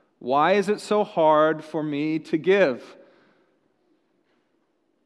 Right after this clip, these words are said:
You're in the top half percent of the world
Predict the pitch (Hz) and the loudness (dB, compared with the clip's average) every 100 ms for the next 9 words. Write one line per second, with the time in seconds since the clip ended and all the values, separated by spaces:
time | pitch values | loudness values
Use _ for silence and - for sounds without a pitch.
0 | _ _ _ _ 160 180 175 190 190 190 | _ _ _ _ -2 -2 -2 2 2 2
1 | 160 170 190 - 185 - 185 180 175 151 | 0 0 0 -2 -4 0 -2 0 -4 -4
2 | - 139 151 147 180 196 196 147 107 - | -10 -8 -4 -2 0 2 2 0 -4 -16